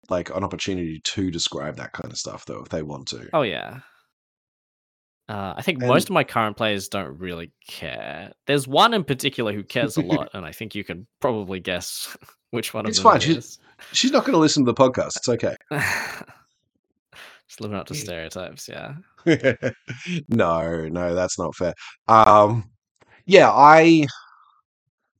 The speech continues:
Speaker 1: I do like that idea and just remembering of what people are wearing. Like, my current, my current character is, he wants to be the Scarlet Pimpernel, basically. So he wants to dress up like that fashionable noble.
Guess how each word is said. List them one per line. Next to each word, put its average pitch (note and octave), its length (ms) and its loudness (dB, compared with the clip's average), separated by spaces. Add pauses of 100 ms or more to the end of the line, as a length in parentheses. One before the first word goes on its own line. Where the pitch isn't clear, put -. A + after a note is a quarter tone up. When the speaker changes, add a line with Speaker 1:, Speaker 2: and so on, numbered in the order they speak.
Speaker 1:
I E3 140 2
do G3 280 0
like A2+ 380 4
that A#2 160 4
idea A#2+ 520 2 (200)
and B2+ 120 2
just B2 160 0
remembering G#2 560 0
of E2+ 100 -4
what F#2 220 0
people G2+ 320 -2
are E2 80 -2
wearing. E2+ 340 -2
Like, B2+ 220 4
my C3+ 140 0
current, G2+ 500 -2 (680)
my B2+ 120 2
current A#2 320 0
character F2+ 520 0
is, F2+ 480 -2
he C#3+ 100 0
wants C#3+ 240 4
to B2+ 80 -2
be B2+ 60 2
the G2 120 -2
Scarlet F#2 380 0
Pimpernel, E2 420 -6
basically. D#2+ 480 -8
So G#2 140 -2
he G#2 80 0
wants G#2 380 0
to G#2 100 -4
dress E2+ 400 -4
up C2+ 260 -10
like E2+ 220 -8
that F2+ 220 -6
fashionable F2+ 600 -6
noble. E2 480 -8